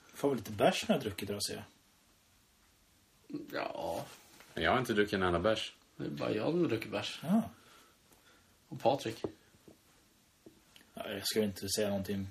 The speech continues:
Speaker 1: Jag är för sig inte
Speaker 3: Okej,
Speaker 1: druckit bärs.
Speaker 3: vi måste bara påpeka det här nu. Att Kribba klagar på att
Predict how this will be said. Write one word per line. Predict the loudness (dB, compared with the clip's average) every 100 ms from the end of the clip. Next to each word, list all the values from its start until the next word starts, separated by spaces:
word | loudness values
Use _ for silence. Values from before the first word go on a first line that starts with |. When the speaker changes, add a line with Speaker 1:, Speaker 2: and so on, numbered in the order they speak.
| -10
Speaker 1:
Jag | -8 -4
är | -4
för | -6 -10
sig | -10
inte | 0 2
Speaker 3:
Okej, | 8 8 8
Speaker 1:
druckit | 2 -2 -2
bärs. | 6
Speaker 3:
vi | 8
måste | 6 6 6
bara | 8 8 6
påpeka | 6 6 6 6 8
det | 6
här | 6
nu. | 4 2 -4 -8 -8 4
Att | 4 4
Kribba | 6 6 8 6
klagar | 8 6 8 4
på | 4
att | 2 0 -14